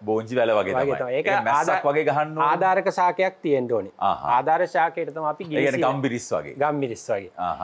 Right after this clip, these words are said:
Speaker 2: ඊට පස්සේ ඒක අර උඩට යද්දි අර වැ-, අඩි හයක මට්ටමේදී වැනිලා වැල පුහුණු කරගන්නවා කියලා අර ගහ වටා මේක රවුන්ඩ් කීපයක් යවන්න ඕනේ.
Speaker 1: අහහ.
Speaker 2: ඔය
Speaker 1: එතකොට
Speaker 2: ක්‍රියා-
Speaker 1: මේක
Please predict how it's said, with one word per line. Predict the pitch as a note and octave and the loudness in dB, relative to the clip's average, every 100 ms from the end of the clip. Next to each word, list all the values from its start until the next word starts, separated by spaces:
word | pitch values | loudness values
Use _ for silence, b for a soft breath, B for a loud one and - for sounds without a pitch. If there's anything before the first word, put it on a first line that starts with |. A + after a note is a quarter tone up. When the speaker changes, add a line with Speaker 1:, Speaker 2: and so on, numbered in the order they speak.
| A#2 | -2
Speaker 2:
ඊට | C#3 E3 | -2 -2
පස්සේ | F#3+ G3+ E3 | -2 -2 -2
ඒක | E3 | 0
අර | F3 | 0
උඩට | C#3+ C#3+ D#3+ E3 | 2 2 0 0
යද්දි | D#3+ E3+ G#3 | 0 0 0
අර | E3 C#3+ | 2 2
වැ-, | C3+ - | 0 -6
අඩි | B2+ D#3+ | -6 -6
හයක | C#3+ C3+ D3 F3 | -4 -4 -4 -2
මට්ටමේදී | D#3 D3 - E3 F3 F#3+ | -4 -2 -4 -4 -4 -4
වැනිලා | D3+ D#3 D#3+ | -4 -4 -2
වැල | E3 | -2
පුහුණු | D#3+ C#3 D#3+ E3 | -2 -2 -2 -2
කරගන්නවා | E3 D#3+ D#3+ E3 D#3+ | -2 -2 -4 -4 -8
කියලා | E3+ F3+ E3+ | -6 -2 0
අර | D#3+ C3+ A#2+ - | 0 -2 -4 -10
ගහ | B2+ A#2+ D#3 | -8 0 2
වටා | D3 D3 F3 F#3 | 2 2 2 2
මේක | E3+ E3+ G3+ | -2 -6 -6
රවුන්ඩ් | D3+ D3+ D#3+ E3+ | -2 0 0 0
කීපයක් | F3+ F3 F#3+ G#3 | -4 -2 -2 0
යවන්න | E3+ D#3 C#3+ A#2+ | 2 2 2 0
ඕනේ. | G#2+ F#2 - | -2 -4 -10
Speaker 1:
අහහ. | F#2 D#2 C#2+ - | -8 -8 -12 -12
Speaker 2:
ඔය | - D3+ | -2 0
Speaker 1:
එතකොට | D#3 | 2
Speaker 2:
ක්‍රියා- | F#3+ C3+ | 0 2
Speaker 1:
මේක | C#3 | 0